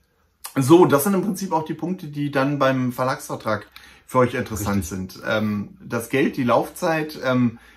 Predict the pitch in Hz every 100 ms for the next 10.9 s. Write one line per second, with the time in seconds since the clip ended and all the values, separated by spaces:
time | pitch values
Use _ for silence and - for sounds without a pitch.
0 | - 117 113 123 143 190 165 160 156 127
1 | 135 - 156 160 175 180 - 151 - 143
2 | 131 139 131 123 117 110 107 98 90 92
3 | _ _ _ - - - _ 131 135 165
4 | 143 143 143 131 135 127 127 107 131 147
5 | 143 143 - 139 135 143 127 147 127 127
6 | 127 127 - 95 90 90 95 95 120 117
7 | 107 117 113 104 - - - - - -
8 | - - 107 135 143 120 113 80 107 104
9 | 95 - 85 113 107 95 85 _ _ _
10 | _ _ _ _ _ - 139 135